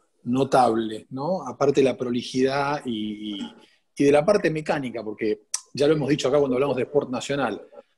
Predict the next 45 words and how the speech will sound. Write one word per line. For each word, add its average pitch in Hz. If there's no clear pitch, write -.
tal 120
vez 165
dibujar 127
un 156
auto 165
es -
una 135
cosa, 165
pero 113
después 143
pasarlo 147
a 135
la 127
calle 107
y 101
de 101
ahí 123
a 131
la 127
pista, 123
bueno, 101
es 120
otra 120
totalmente 120
distinta, 98
¿no? 120
Y 107
después 120
hacer 127
autos 127
en 117
serie 123
y 101
que, 95
que 131
queden 160
bien 151
y 113
que 113
los 107
clientes 143
estén 143
conformes, 127
bueno, 104
me, 110